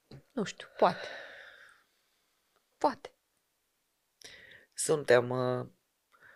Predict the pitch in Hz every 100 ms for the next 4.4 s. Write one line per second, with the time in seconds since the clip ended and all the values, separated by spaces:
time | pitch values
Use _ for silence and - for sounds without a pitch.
0 | - _ - 101 - 104 135 - 151 156
1 | 123 127 127 131 113 - _ _ _ _
2 | _ _ _ _ _ _ _ - 147 151
3 | 147 131 127 82 120 117 113 107 117 107
4 | - 82 87